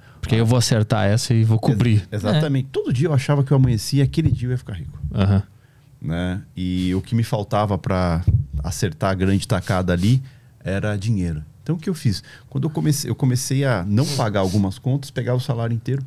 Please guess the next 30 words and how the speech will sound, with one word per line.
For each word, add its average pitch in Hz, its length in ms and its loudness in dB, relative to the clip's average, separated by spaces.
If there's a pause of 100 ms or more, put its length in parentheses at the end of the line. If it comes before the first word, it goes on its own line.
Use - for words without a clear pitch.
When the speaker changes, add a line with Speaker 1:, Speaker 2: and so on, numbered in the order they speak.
Speaker 2:
pá, - 260 -10 (260)
na - 80 -6
corretora, 98 640 -4 (380)
pra 104 180 -4
tentar, 101 800 -2 (400)
é, 87 120 -4
alavancar 98 680 2
e 110 60 -4
ganhar 110 180 0
uma 127 160 4
grana. 78 380 0 (160)
Resultado? - 440 -6 (200)
Perdia. - 380 -10 (640)
Né? 90 360 -2
Aí 92 400 -2
fala, - 260 -10
"Puta, - 180 -10
agora 85 180 -6
não 98 80 -6
consigo 98 340 -12
pagar 95 220 -8
apartamento, 95 540 -8
pagar 90 260 -8
isso 92 120 -10
aqui, - 160 -10
puta, - 300 -10
vou 90 100 -8
pegar 92 220 -4
o - 20 -2
empréstimo", 120 640 -4